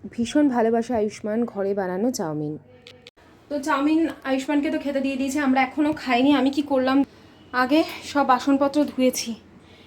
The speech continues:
এখনও বেসিন পরিষ্কার করা হয়নি, কিচেন পরিষ্কার করব, বেসিন পরিষ্কার, কিন্তু তার আগে খাওয়া দাওয়াটা সেরে নিই। আর একেবারে আয়ুষ্মানের টিফিন আমি কালকের করে রেখে দিলাম, কারণ এই গরমে সকালবেলা উঠে টিফিন বানানো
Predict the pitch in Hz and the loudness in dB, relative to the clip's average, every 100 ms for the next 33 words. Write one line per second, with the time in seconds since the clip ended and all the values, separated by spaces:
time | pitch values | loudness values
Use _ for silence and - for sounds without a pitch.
0 | - 220 285 294 269 320 320 294 - 285 | -12 0 4 4 4 4 4 2 -2 -2
1 | 285 330 311 302 302 285 269 269 - - | 2 2 2 2 2 2 4 2 0 -8
2 | 269 247 277 269 254 254 - 262 254 240 | -10 -2 -2 0 0 -2 -4 -4 -2 -2
3 | 262 233 226 240 226 226 254 - 285 269 | 2 2 2 0 -2 -4 -8 -6 -4 -2
4 | 285 277 233 247 285 440 440 - _ - | -2 -2 -2 -2 -2 -4 -6 -16 _ -20
5 | _ - 254 262 262 269 294 294 294 277 | _ -12 -2 -2 -2 -4 -6 -4 0 0
6 | 233 214 196 202 208 202 - 254 311 320 | 0 -4 -8 -6 -4 -6 -6 -6 -2 0
7 | 302 269 285 285 285 262 277 269 262 254 | 0 0 -2 -4 -4 -4 -4 0 0 0
8 | 226 254 262 269 240 233 214 214 202 185 | -2 -2 -6 -4 -2 -2 -2 -6 -8 -8
9 | 190 220 214 240 262 254 254 269 254 247 | -10 -10 -8 -4 -4 -2 -2 -2 -4 -6
10 | 226 226 247 262 247 277 240 - - - | -4 -4 -2 -4 -4 -4 -6 -8 -18 -20
11 | - 302 269 311 302 294 294 | -16 -12 -8 -6 -4 -4 -4